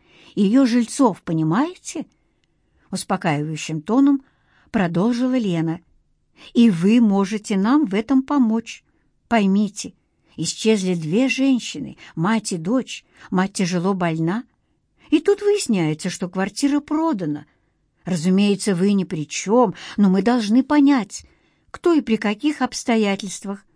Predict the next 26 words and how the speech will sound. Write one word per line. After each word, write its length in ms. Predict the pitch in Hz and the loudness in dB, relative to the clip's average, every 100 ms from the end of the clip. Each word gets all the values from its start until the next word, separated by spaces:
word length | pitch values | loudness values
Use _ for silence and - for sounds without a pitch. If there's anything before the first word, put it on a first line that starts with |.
| _ _ _ | _ _ _
продал 380 | 240 269 320 254 | 2 4 4 4
эту 220 | 254 285 | 2 -2
квартиру, 600 | 226 190 165 - 202 208 - - | -4 -6 -6 -2 -2 -2 -6 2
не 180 | 226 226 | 4 4
так 340 | - 247 320 | 4 0 2
ли?" 280 | 349 254 - _ _ _ _ _ _ _ _ _ _ _ | -2 -2 -4 _ _ _ _ _ _ _ _ _ _ _
Рябцова 760 | 175 196 185 - 185 156 151 143 | -2 -2 -4 -4 -2 -2 -2 -4
закивала, 720 | 151 151 147 170 262 285 294 _ _ _ _ _ | -6 -8 -6 -4 -2 -4 -8 _ _ _ _ _
и 100 | 294 | 0
в 60 | 220 | 2
глазах 460 | 233 220 262 262 | 2 2 2 2
её 140 | 233 233 | 2 4
мелькнул 440 | 214 202 233 240 - | 4 2 2 2 2
ужас. 560 | 269 196 180 - - _ _ _ _ _ _ _ _ _ | 2 2 -4 -14 -18 _ _ _ _ _ _ _ _ _
Похоже, 480 | 214 214 285 285 226 | -4 0 2 2 2
до 140 | 202 214 | 0 2
неё 300 | 233 254 262 | 4 4 2
только 420 | 262 247 - 202 | 2 0 0 -8
теперь 420 | - 220 269 254 | -6 -2 0 0
дошёл 520 | 190 202 214 269 247 | 0 -4 -2 0 0
смысл 500 | 214 226 247 247 233 | 0 2 4 4 -2
слов, 580 | 220 - 247 277 220 - _ _ _ _ _ _ _ | -6 -2 2 4 2 -4 _ _ _ _ _ _ _
что 220 | - 220 | -4 -2
говорил 380 | 190 180 185 208 | 0 2 2 2
сперва 380 | - - 180 185 | 0 -6 -2 0
Андрей, 520 | 165 151 160 262 320 | 0 0 2 2 0